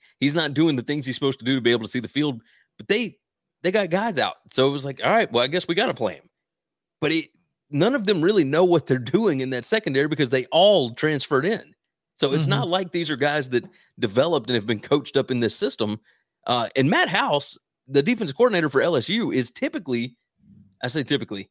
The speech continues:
Speaker 1: he is a really good defensive coordinator.
Speaker 2: Mm-hmm.
Speaker 1: But when you have a weakness that is that glaring, it makes everything else a weakness. Because if you've got a team like Ole Miss that can hit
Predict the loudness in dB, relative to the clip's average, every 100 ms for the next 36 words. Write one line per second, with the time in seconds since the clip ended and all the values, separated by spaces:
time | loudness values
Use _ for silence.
0 | _ -6 -6 0 2 2 0 -2 -2 0
1 | 2 2 2 0 0 -6 -6 -4 -4 -6
2 | -12 -20 _ _ -2 -2 -4 _ 2 4
3 | 4 2 0 -2 -4 -2 -2 0 -4 -4
4 | -4 -4 -2 -2 -2 -6 -4 -2 -2 -4
5 | -4 0 0 0 -6 -16 _ _ _ _
6 | _ 0 2 0 -2 -4 -4 -2 -2 -2
7 | -4 -2 -2 -2 -2 -2 0 -4 -8 -14
8 | -18 _ _ -2 0 0 -2 0 0 0
9 | -2 -2 -2 -4 -2 0 0 2 2 0
10 | -4 -14 _ _ _ _ _ -6 -2 -2
11 | -2 -2 2 2